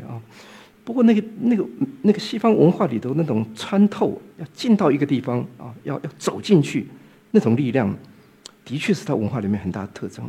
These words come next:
所以我说这里这么多书，中文都没出版，所以我，我这个编辑人的这个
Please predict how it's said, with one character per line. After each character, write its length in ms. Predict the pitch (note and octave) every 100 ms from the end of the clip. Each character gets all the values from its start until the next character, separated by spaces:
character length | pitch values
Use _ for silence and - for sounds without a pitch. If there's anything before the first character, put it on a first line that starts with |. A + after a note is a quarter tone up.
| - - _ - - - - -
所 120 | -
以 40 | C#3
我 40 |
说 80 | C3+
这 140 | E3+
里 80 | D3+
这 140 | - F3
么 80 |
多 100 | D3+
书， 340 | D#3 - D#3 D3+ - - _ - - _ _
中 240 | - A3
文 140 | F3 D3
都 80 | D3+
没 100 | C3+
出 160 | D3
版， 220 | C3+ G2 - - _ _
所 240 | - B2
以 40 | G#2+
我， 220 | G#2+ D#2 A#2+
我 60 |
这 80 | B2
个 60 | B2+
编 240 | - C#3
辑 220 | - A2+
人 200 | A#2+ G#2+
的 80 | A2+
这 120 | A#2+
个 200 | A2+ A2+